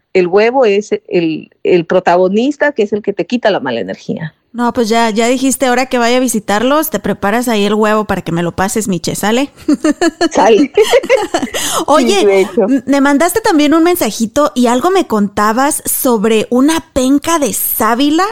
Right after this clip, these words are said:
Speaker 2: colgada detrás del umbral de la puerta de la casa. ¿Para qué sirve eso, Miche?
Speaker 1: Sí, eso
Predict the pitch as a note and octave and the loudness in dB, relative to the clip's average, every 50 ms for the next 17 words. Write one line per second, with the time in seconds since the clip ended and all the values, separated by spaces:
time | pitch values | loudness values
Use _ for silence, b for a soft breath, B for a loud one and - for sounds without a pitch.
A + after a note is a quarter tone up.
0 | - _ _ _ _ _ _ - C4+ B3+ A3+ A3+ A3 F#3 A3+ A#3+ A#3 B3 A#3 B3 | -6 _ _ _ _ _ _ -2 0 2 2 2 0 0 0 0 0 0 0 0
1 | D#4 F4 G#4 A#4 - _ _ _ _ _ _ _ _ _ _ - A#3+ B3 A3+ - | -2 -2 -2 -4 -10 _ _ _ _ _ _ _ _ _ _ -2 -2 -2 0 0
2 | B3+ B3+ C#4 C#4 D4+ G4 F#4+ D#4 B3 G#3+ F#3+ A3+ B3+ C4+ C#4+ D4+ B3 D4+ D4 B3+ | -2 -2 0 0 2 2 2 2 2 2 2 2 2 2 0 0 0 0 0 0
3 | G#3 - - A3+ A#3+ - - D4+ D4+ B3+ G#3 F#3 - - F3+ G3+ A3 - A#3 G#3 | -2 -2 -2 -4 -4 -2 -2 0 0 0 -2 -4 -4 -4 -4 -4 -2 -2 -4 -4
4 | - G#3 G#3 G#3 - D4 - - F#4 F#4 F4 F#4+ E4+ C#4 B3+ A#3+ - B3+ G#3+ G3+ | -2 -4 -4 -2 -2 -2 0 0 0 0 0 0 2 2 0 0 0 -2 -2 -2
5 | F#3 F3+ - - - G3+ - _ _ _ _ _ _ - - A3+ A#3+ A#3+ F3+ - | -2 -4 -4 -6 -6 -8 -12 _ _ _ _ _ _ -6 -2 0 0 0 -2 0
6 | - F#3+ G#3 B3 C#4+ C#4 - - D#4 C#4+ C#4+ | 2 4 4 4 4 2 0 0 2 2 2